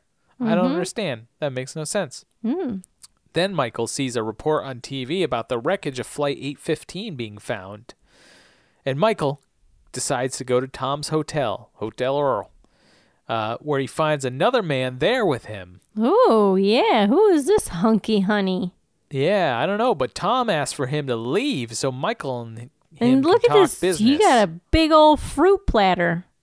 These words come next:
Speaker 1: Sure, yeah. Tom's living large,
Speaker 2: He's
Speaker 1: you know?
Speaker 2: living real large.
Speaker 1: Yeah, he's got that Linus money. Um, so Michael says,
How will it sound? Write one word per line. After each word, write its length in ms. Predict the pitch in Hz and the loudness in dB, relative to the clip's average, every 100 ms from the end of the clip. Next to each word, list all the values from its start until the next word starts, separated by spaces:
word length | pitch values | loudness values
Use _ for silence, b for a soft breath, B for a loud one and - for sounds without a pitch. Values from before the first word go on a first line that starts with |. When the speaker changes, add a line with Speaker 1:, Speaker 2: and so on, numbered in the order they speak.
| _ _ | _ _
Speaker 1:
Sure, 440 | - - 156 214 | -10 -2 0 2
yeah. 300 | 117 165 123 | 0 0 0
Tom's 380 | 104 139 262 254 | -2 -6 -6 -4
living 240 | 247 190 127 | -2 -2 -4
large, 500 | 123 277 147 110 - | -2 -2 -2 -6 -2
Speaker 2:
He's 180 | 320 | 0
Speaker 1:
you 40 | 123 | 2
know? 120 | 285 | 2
Speaker 2:
living 460 | 262 247 214 185 185 | 2 2 0 0 0
real 520 | 226 226 220 208 208 | 2 2 2 2 2
large. 720 | 190 180 165 170 160 - - | 2 2 0 -4 -6 -12 -14
Speaker 1:
Yeah, 200 | 120 113 | -8 -6
he's 120 | 104 - | -6 -4
got 140 | 135 | -4
that 160 | 117 104 | -4 -4
Linus 500 | 110 123 170 127 - | -4 -4 -4 -6 -6
money. 360 | 113 98 98 _ _ b b b b b b b b - | -8 -8 -12 _ _ b b b b b b b b -4
Um, 520 | 120 120 117 110 113 _ _ | 0 2 0 -2 -6 _ _
so 260 | - 156 | -2 0
Michael 420 | 139 160 214 214 170 | 0 -2 -2 -2 -2
says, 440 | - 143 135 - | 0 2 2 -4